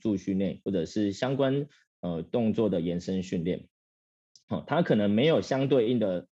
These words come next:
呃，那么有多的科学实证，但是从经验上，或者是从我们原本的科学实证上，它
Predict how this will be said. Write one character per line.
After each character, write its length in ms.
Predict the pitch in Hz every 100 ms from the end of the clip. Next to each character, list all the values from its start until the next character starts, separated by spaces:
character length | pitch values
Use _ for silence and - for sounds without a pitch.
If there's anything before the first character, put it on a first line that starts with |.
| -
呃， 520 | 90 87 82 73 - _ _ _ _ _
那 180 | - 117
么 260 | 117 101 90
有 140 | 92
多 240 | - 117 113
的 120 | 101
科 220 | - 107
学 160 | 104 90
实 180 | -
证， 320 | 82 101 - -
但 160 | - 123
是 80 | 131
从 320 | - 95 101
经 280 | - 151 160
验 260 | 156 117
上， 320 | 95 123 95 - _ _ _ _
或 140 | 117
者 40 | 104
是 200 | 127 113
从 420 | - 98 98 104
我 100 | 98
们 200 | 90 90
原 180 | 107 147
本 160 | 143
的 80 | 101
科 160 | - 127
学 180 | 120
实 140 | 98 98
证 180 | 120 117
上， 220 | 117 110
它 180 | 120